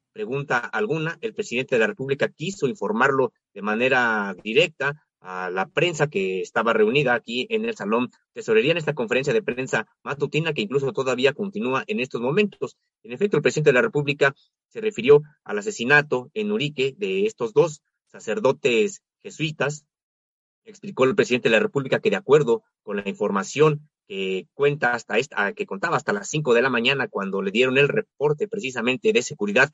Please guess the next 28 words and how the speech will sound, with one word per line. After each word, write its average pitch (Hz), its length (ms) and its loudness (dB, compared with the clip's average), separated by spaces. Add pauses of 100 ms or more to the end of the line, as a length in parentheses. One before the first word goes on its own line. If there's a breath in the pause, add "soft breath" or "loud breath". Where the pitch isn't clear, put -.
(300)
de 117 80 -12
lo 143 80 0
que 147 80 -2
ocurre 135 400 4
en 101 160 -6
todo 131 260 2
el 98 220 0
país, 139 380 -2 (200)
pues 110 160 -8
le 214 180 4
señalaron, 180 600 -2 (180)
eh, 95 520 -6
al 98 80 -2
presidente 120 220 -4
de - 20 0
la 117 60 2
República 131 440 -2
que 131 240 0
la 123 140 0
versión 151 520 0 (280)
es 120 240 -8
que 135 300 -2
entraron 117 640 -4 (200)
a 101 100 -20
la 98 120 -8
iglesia 120 640 0
de 95 200 -8
Urique, 131 600 -2